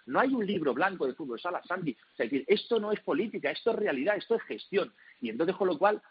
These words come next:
a partir de ahí, de verdad, son tantos los temas apasionantes que podríamos tocar. Lo ha dicho Andreu, las reglas. Hemos normalizado los periodistas también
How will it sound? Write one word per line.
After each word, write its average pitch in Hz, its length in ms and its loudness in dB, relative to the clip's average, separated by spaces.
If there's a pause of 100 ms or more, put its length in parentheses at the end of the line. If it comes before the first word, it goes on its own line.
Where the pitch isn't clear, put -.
a - 140 0
partir 202 300 -2
de 233 80 2
ahí, 247 120 0
de 170 80 0
verdad, 156 320 0
son 196 200 -4
tantos 226 280 -2
los 185 140 -4
temas 202 240 -2
apasionantes 165 480 -4
que 147 60 -10
podríamos 156 300 -2
tocar. 165 240 2 (260)
Lo 160 100 8
ha 180 40 6
dicho 196 220 0
Andreu, 135 420 2
las 127 180 4
reglas. 135 340 -2 (340)
Hemos 220 240 6
normalizado 208 640 0
los 180 120 0
periodistas 185 440 -2
también 180 360 -4